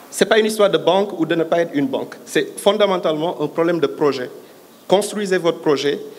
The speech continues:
soyez curieux, mo-, appropriez-vous tous ces outils-là.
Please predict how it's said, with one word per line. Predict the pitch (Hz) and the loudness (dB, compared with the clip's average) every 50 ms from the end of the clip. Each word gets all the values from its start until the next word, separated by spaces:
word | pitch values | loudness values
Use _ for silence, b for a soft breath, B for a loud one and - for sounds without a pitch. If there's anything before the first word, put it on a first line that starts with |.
| B B B B - | B B B B -10
soyez | - - - 196 202 196 196 185 185 | -8 0 2 2 4 4 4 2 2
curieux, | - 185 165 147 151 165 180 165 - - - - 151 | 0 0 2 2 2 2 2 -2 -6 -12 -16 -12 -4
mo-, | 156 165 190 196 - - - - - - | 0 2 2 2 0 -4 -8 -6 -2 0
appropriez-vous | 180 - 208 196 - 214 196 180 170 185 | 0 0 0 -4 0 2 2 2 2 0
tous | 180 - 202 | -2 -4 -4
ces | 190 - 170 147 160 | 0 0 0 2 0
outils-là. | 151 - 156 135 127 | 0 -2 0 0 0